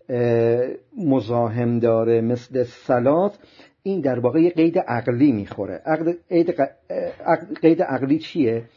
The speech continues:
یعنی ما از، ازل نجاست داشتیم، اما ازل نجاست، ان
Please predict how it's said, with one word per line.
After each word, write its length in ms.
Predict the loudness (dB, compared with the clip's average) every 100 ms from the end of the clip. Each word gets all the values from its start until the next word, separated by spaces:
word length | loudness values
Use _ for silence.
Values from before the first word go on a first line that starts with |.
| -20 -18 -4
یعنی 340 | -2 0 0
ما 320 | 2 2 0 -2 -14 0
از، 240 | 0 0 0
ازل 440 | -2 0 0 2 2
نجاست 480 | 2 0 0 -2
داشتیم، 500 | -2 -6 -8 -12 -12 _ _ -8
اما 340 | -4 -2 -2 -4
ازل 640 | -4 0 0 0 0 -2
نجاست، 880 | -2 0 0 0 -4 -2 -2 -6 _ _
ان 240 | 0 0